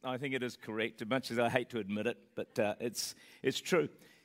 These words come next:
Do you need to give up the gym if it's taking more time than it should? Hello?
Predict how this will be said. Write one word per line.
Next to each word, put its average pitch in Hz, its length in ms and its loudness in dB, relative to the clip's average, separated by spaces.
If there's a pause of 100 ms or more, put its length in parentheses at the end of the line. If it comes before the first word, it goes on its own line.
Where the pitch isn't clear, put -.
(840)
Do 143 80 4
you 156 40 8
need 175 140 10
to 170 60 8
give 175 180 10
up 190 160 4
the 160 80 -2
gym 135 580 2
if - 140 -10
it's - 140 -10
taking 147 360 0
more 135 200 0
time 135 320 -2
than 113 120 -2
it 101 100 -6
should? - 380 -10 (1000)
Hello? 110 580 2